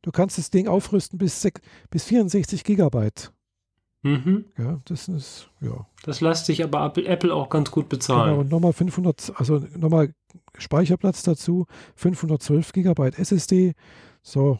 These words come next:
Speaker 1: und das, das sind wir dann, äh, bei tausendsiebenhundertneunundzwanzig. Also b-, mit dem drei Gigahertz sechs Core Intel
Speaker 2: Mhm.
Speaker 1: Core i five.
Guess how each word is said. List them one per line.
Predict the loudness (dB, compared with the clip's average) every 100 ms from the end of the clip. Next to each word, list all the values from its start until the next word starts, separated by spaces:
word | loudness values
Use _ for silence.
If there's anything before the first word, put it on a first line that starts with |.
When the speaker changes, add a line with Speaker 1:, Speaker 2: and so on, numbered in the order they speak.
| -4
Speaker 1:
und | -6 -2
das, | -2 -4 -6
das | -4 -2
sind | 2
wir | 2
dann, | 2 2 0 -6 _ _ _ _ -6
äh, | 0 2 4 2 -4 _ _
bei | 0 0
tausendsiebenhundertneunundzwanzig. | 4 2 2 0 2 2 0 0 -2 -4 -4 -4 -2 -4 -4 -16 _ _ _ _ _ _ _ _ _ _ _ _ _ _ _ _ _ _ _ _ _ -8
Also | -2 -2
b-, | -2 -2
mit | 2
dem | 2 0
drei | 0 0 0
Gigahertz | 0 0 2 2 -2 -8 -12 -2
sechs | -2 -2 -10
Core | -4 -4
Intel | -4 -2 -4 -2
Speaker 2:
Mhm. | -4
Speaker 1:
Core | -2 -2 -4 _ _ _ -8
i | -6
five. | -6 -6 -6 -8